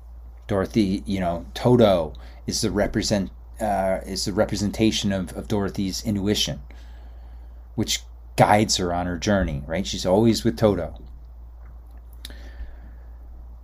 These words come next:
And in the nineteen forties, this story was chosen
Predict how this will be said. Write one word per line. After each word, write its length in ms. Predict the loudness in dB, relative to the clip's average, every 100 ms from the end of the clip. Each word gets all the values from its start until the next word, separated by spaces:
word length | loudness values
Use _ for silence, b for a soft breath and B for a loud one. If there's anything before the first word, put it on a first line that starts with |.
| -20 -18 -18 -18 -18 -20 -18 -20 -20 -20 -20 -20 8
And 140 | 12
in 120 | 12 12
the 80 |
nineteen 420 | 12 10 8 6 6
forties, 580 | 8 8 8 4 0
this 200 | 2 2
story 500 | 2 4 6 6 6
was 240 | 4 0 0
chosen 1040 | -2 2 8 10 10 8 4 -2 -4 -8